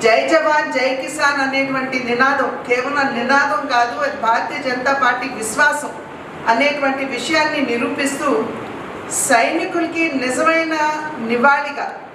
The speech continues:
ఆనాడు వారు ఉగ్రవాదులు పుల్వామా మీద దాడి చేసి నలభై ఒక్క మంది మన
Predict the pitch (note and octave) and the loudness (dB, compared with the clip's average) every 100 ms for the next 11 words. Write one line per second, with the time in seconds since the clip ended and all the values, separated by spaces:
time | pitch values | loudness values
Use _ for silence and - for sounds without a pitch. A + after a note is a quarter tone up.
0 | - - - - G#3+ B3 C#4 C#4 E4 D4+ | -18 -18 -14 0 2 2 0 -2 -4 -2
1 | C#4 D4+ C#4 A#3 - A3 C4 D4+ D#4 D4+ | 0 0 -2 -6 -6 -8 -4 0 0 0
2 | C4+ C4 A3 A3+ C4 C#4 D4+ D4 C#4 C4+ | -2 0 -2 -2 -4 2 2 4 2 2
3 | C#4 C4+ C4 B3+ - - - - - C4 | 0 2 2 0 -6 -12 -12 -12 -8 -4
4 | C#4 C4+ A#3 A#3+ C4 - C4+ C4+ C#4 A3 | 2 4 4 2 2 0 -2 -2 -6 -6
5 | A3 - - - G3+ G#3 C4+ C#4 C#4+ C4+ | -8 -12 -12 -8 0 2 2 2 2 0
6 | C#4 C4 C4+ D4 D4+ | -2 -2 0 0 -2